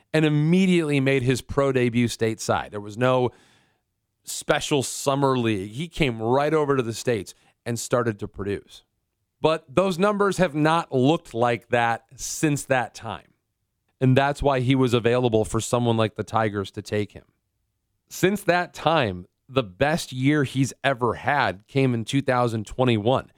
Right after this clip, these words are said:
He had a two forty-six batting average. He drew some walks, a three fifty-six on base, showed a little power, eleven homers, forty-two R B Is,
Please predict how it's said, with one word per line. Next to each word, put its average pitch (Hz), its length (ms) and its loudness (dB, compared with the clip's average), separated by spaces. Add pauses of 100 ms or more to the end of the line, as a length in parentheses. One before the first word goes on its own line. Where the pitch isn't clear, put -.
(280)
He 143 100 0
had 123 100 2
a 110 40 -6
two - 280 0
forty-six 139 640 0
batting 123 420 2
average. 117 460 2 (180)
He 147 140 -4
drew 127 300 2
some 156 200 0
walks, 127 400 2
a 107 60 -6
three 135 240 0
fifty-six 131 720 -2
on 120 200 4
base, 117 280 2 (200)
showed 120 300 0
a 127 60 2
little 147 200 2
power, 131 440 2
eleven 110 360 2
homers, 120 460 2
forty-two 135 640 0
R 131 180 2
B 131 180 2
Is, 113 300 2